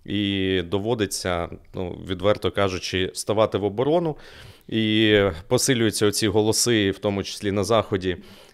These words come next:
е, які говорять про те, що Україні, можливо, варто весь дві тисячі двадцять четвертий рік провести в обороні. Ну, це рішення вже за, е, Верховним головнокомандуючим, за головнокомандуючим З С У. Яка буде тактика, ми тут не обговорюємо.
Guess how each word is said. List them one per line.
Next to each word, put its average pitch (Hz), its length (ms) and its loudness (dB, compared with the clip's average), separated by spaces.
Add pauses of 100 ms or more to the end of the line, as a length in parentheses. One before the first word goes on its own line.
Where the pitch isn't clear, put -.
е, 87 600 0 (140)
які 98 560 0 (200)
говорять 101 440 0
про 104 140 -4
те, 104 160 0
що - 160 -6
Україні, 101 360 -2
можливо, 92 580 -2
варто 92 540 -2 (500)
весь 98 180 2
дві 95 120 -6
тисячі 101 260 -6
двадцять 95 200 0
четвертий 98 360 0
рік 101 140 -4
провести 98 400 0
в 90 60 -6
обороні. 139 500 0 (240)
Ну, 120 180 0
це 131 220 4
рішення 110 400 0
вже 92 360 4
за, 90 380 0 (120)
е, 98 140 0
Верховним 113 480 2
головнокомандуючим, 101 840 0
за 90 100 -2
головнокомандуючим 104 880 0
З 92 60 -6
С - 180 -6
У. 90 220 -2 (600)
Яка 117 260 4
буде 101 220 4
тактика, 113 400 2
ми 107 120 -2
тут 107 160 -4
не 104 80 0
обговорюємо. 90 600 -2